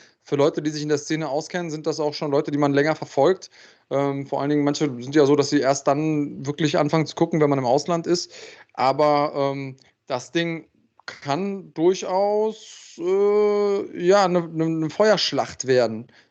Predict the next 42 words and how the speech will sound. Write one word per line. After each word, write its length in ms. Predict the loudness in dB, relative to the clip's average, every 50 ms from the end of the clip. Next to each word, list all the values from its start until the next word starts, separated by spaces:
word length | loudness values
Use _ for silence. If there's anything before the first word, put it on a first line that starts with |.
| _
Ähm, 320 | -2 -2 0 0 0 -2 -4
ich 100 | -4 -4
bin 120 | -4 -4
gespannt. 440 | -4 -2 -2 -2 -2 -2 -2 -8 -12 _ _ _ _ _ _
Branda 500 | -4 -4 0 2 2 2 2 2 0 -2
ist 180 | -4 -4 -4
jetzt 140 | -6 -4 -4
auf 120 | -6 -4
einer 160 | -2 -2 -2 0
guten, 500 | -2 -2 -2 -2 -2 -2 -2 -2 -4 -8 -12 _ _ _ _ _ _
also 180 | 2 2 2
kommt 160 | 2 0 -2 -2
mit 200 | -4 -6 -10 -6
viel 200 | 0 2 2 4
Rückenwind, 680 | 4 2 2 2 -2 -2 2 2 2 2 2 -2 -2
nachdem 320 | -4 -6 -4 -2 -2 0 2
er 160 | 2 2 2
mit 420 | 0 0 -2 -2 -4 -8 -16 -14
Mert, 460 | -10 -6 -2 0 0 -2 -2 -4 -12
würde 200 | -10 -6 -6 -4
ich 60 | 0 2
sagen, 240 | 2 2 2 0
den 100 | -2 -2
besten 280 | -2 -4 -4 -6 -6 -6
Gegner 240 | -4 -4 -2 -4 -2
seiner 160 | -2 -2 -2
Karriere 340 | -2 0 0 2 2 0 0
geschlagen 520 | -2 -4 -2 0 2 2 0 0 -2 -4
hat, 180 | -6 -6 -8 -12 -20 -20 -20 _ _ _
ähm, 420 | 2 2 2 2 -2 -4 -4 -4 -2
in 140 | -2 -2
den 100 | -2 -2 -2
Kampf. 360 | -2 -2 -2 -2 -4 -6 _ _ _ _ _ _
Und 140 | -10 -8 -2
Arda 280 | 0 0 0 0 0 0
Adaş 320 | 0 0 -2 -2 -2 -4
natürlich 360 | -8 -6 -4 -4 -6 -4 -4
mit 180 | -6 -6 0 2
der 200 | 4 4 4 2
internationalen 680 | -2 -4 -4 -4 -4 -4 -4 -6 -6 -6 -4 -4 -4
Erfahrung. 640 | -4 -4 -2 0 2 2 2 2 2 0 0 -4 -10 _ _ _ _ _ _ -2
Ähm, 800 | 0 2 2 2 0 0 -2 -2 -2 -2 -4 -4 -6 -8 -14